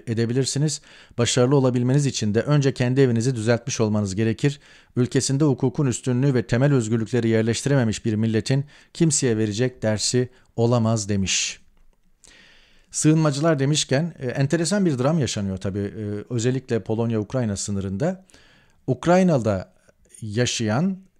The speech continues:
Ukraynalı olmaya-, olmayıp Tacikistan, Özbekistan, Kırgızistan kökenliler Polonya'ya veya başka ülkelere alınmıyorlar. Sınırda bekletiliyorlar. Niye? Onlardan olmadıkları için. Evet. Çifte standart her yerde.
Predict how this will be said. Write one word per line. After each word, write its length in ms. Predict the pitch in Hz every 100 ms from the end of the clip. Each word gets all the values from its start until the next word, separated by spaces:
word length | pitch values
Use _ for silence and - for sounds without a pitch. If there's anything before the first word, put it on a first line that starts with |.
| _ -
Ukraynalı 560 | 143 - 151 160 156 147
olmaya-, 680 | 135 151 135 110 127 -
olmayıp 560 | - 135 143 107 127 -
Tacikistan, 640 | 117 117 120 - - 110 104
Özbekistan, 680 | 113 107 123 139 - 113
Kırgızistan 680 | 101 127 123 131 147 - 101
kökenliler 800 | 95 147 147 117 101 107 170 - _ _ _
Polonya'ya 540 | - 143 151 113 101 110
veya 180 | 107 110
başka 260 | 131 -
ülkelere 380 | 131 101 104 120
alınmıyorlar. 580 | 120 131 135 101 87 131
Sınırda 400 | - 117 98 127
bekletiliyorlar. 840 | 113 - 104 104 104 82 123 147 - _ _ _ _
Niye? 420 | 139 151 135 156 _ _ _ _
Onlardan 460 | 135 127 101 98 143
olmadıkları 540 | 143 110 90 - 90
için. 280 | 90 - 92 - _ -
Evet. 400 | 98 87 - - _ -
Çifte 280 | 135 -
standart 460 | 143 - 107 113 135
her 200 | - 131
yerde. 340 | 113 82 -